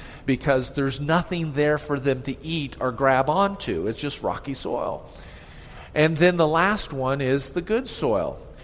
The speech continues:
Now, I, I want you to, to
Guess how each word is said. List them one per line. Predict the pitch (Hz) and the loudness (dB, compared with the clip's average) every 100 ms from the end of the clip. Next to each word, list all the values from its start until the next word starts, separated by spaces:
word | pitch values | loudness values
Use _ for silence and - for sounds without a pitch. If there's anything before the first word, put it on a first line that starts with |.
| - | -4
Now, | 170 143 | -2 -2
I, | 127 156 - 156 | 2 2 2 0
I | |
want | 165 220 - | 2 -2 -2
you | 202 | 2
to, | 180 131 - - - - - | 2 2 -6 -16 -18 -18 -2
to | - 151 143 - | 6 6 6 2